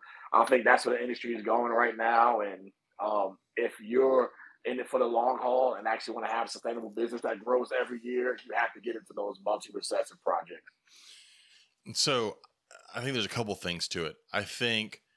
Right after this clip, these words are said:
Speaker 2: uh, definitely double, triple, and then ball pythons. I think quadruple recessive projects are big, but it goes back to, again, quality.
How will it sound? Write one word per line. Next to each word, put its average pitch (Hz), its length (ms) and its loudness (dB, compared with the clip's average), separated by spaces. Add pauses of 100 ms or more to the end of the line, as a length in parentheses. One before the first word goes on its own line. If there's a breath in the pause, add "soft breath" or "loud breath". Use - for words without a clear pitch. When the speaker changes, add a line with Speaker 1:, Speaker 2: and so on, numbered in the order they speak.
(220)
Speaker 2:
uh, 90 460 -2 (640)
definitely 131 360 0
double, 117 360 -2
triple, 110 380 -2 (420)
and 104 100 -4
then 95 160 -2
ball 92 140 0
pythons. 95 440 0
I 98 240 -2
think 90 240 -8
quadruple 101 760 -2 (300 soft breath)
recessive 101 460 0
projects 95 500 -2
are 92 120 -6
big, 104 340 -2 (460 soft breath)
but 98 80 -2
it 98 60 -2
goes 104 180 -2
back 107 220 0
to, 107 80 -2
again, 98 420 -2 (320)
quality. 95 720 -4